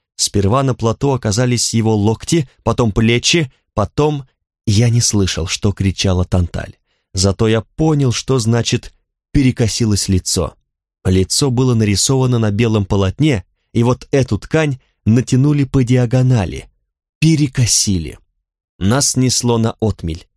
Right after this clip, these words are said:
туда, где застыла в ожидании огромная колода. Река намеревалась сделать из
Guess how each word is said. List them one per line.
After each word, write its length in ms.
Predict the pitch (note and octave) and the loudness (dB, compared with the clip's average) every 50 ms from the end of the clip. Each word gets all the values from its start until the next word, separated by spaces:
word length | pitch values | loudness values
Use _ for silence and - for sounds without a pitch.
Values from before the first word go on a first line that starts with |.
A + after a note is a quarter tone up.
| _ | _
туда, 440 | - G2+ G2 F#2 G2+ A#2 C#3+ C#3+ - _ _ _ _ _ _ _ _ _ | -4 -2 0 0 2 0 0 -2 -4 _ _ _ _ _ _ _ _ _
где 300 | - F2+ F2+ F2 A#2 D3 | -4 -4 -2 0 0 0
застыла 540 | C#3 A#2 C3 A#2+ - - - D3 C3+ C3 B2 | 0 0 0 -2 -2 -2 -2 0 0 0 0
в 60 | A2+ | 0
ожидании 480 | A#2 G2 A2 G#2 G#2+ B2 C3 B2+ B2 A#2+ | 0 0 0 0 2 0 0 2 2 0
огромная 560 | A2 G2+ F#2+ A2 B2 B2 A#2 A2+ A2+ A2+ A2 | 0 0 0 0 0 2 2 2 0 0 -2
колода. 560 | - - A2 G#2 G2 F#2+ F2+ E2+ - - - - _ _ _ _ _ _ _ _ _ _ _ | -2 -2 0 0 2 0 0 -2 -4 -10 -14 -18 _ _ _ _ _ _ _ _ _ _ _
Река 440 | - G#2 A#2 A2 - - C#3 C3+ B2+ | 0 0 0 0 0 -2 0 0 2
намеревалась 680 | B2 A#2+ A#2+ A#2 A#2 A#2 A2 A#2+ B2 A#2 A#2 A2 - - | 2 2 2 2 2 0 0 0 0 0 -2 -4 -4 -6
сделать 540 | - G#2+ G2 G2 A2 C3 B2 A#2+ A2+ - - | -6 -6 -4 0 0 2 2 2 0 -2 -2
из 220 | - B2 - - | -2 -2 -2 -2